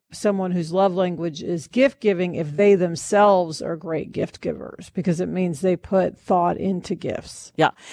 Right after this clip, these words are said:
Speaker 2: And also how much they appreciate gifts, because if someone's like, "Oh, thanks," and kind of, like, puts it aside and doesn't treat it, um, like, with much importance, then that's a sign that that's not their,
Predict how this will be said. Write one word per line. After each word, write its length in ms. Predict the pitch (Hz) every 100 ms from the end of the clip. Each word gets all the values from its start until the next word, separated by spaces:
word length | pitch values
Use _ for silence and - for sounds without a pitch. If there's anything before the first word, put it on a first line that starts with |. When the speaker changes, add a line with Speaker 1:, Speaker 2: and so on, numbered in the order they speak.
| -
Speaker 2:
And 140 | 208
also 240 | 214 220 220
how 160 | 196
much 200 | 190 180
they 100 | 175
appreciate 640 | 165 - 226 226 170 139 127
gifts, 220 | 131 -
because 240 | 170 160
if 80 | 165
someone's 340 | 202 196 196
like, 160 | 185 170
"Oh, 200 | 262 285
thanks," 400 | 240 220 233 202
and 100 | -
kind 160 | 147 156
of, 220 | 143 127
like, 300 | - 139 123 _ - _
puts 200 | 202 175
it 60 | 175
aside 380 | 160 156 147
and 100 | 139
doesn't 280 | 135 135 131
treat 240 | - 151 143
it, 180 | 131 _ - _ -
um, 320 | 165 151 143 -
like, 300 | 165 165 - - -
with 200 | 185 147
much 180 | 165
importance, 520 | 165 147 156 156 175 -
then 160 | 170
that's 220 | 151 147 151
a 40 |
sign 240 | - 147 143
that 120 | 131
that's 240 | 131 -
not 240 | 135 135 143
their, 320 | 160 160